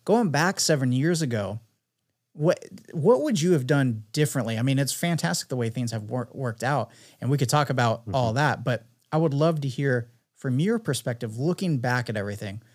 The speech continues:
Speaker 1: what were some tweaks that you would have done differently to, to see w-, your channel at where it's at now and how it's impacted people?
Speaker 2: I think I would have gone back and slapped myself up the head <laughs> and said,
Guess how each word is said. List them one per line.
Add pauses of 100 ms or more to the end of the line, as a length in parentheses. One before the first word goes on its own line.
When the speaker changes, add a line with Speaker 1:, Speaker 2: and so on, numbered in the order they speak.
(240)
Speaker 1:
what
were
some
tweaks (200)
that
you
would
have
done
differently (760)
to, (400)
to
see
w-,
your
channel
at
where
it's
at
now (120)
and
how
it's
impacted
people? (400)
Speaker 2:
I
think
I
would
have
gone
back (280)
and
slapped
myself
up
the
head (200)
<laughs>
and
said,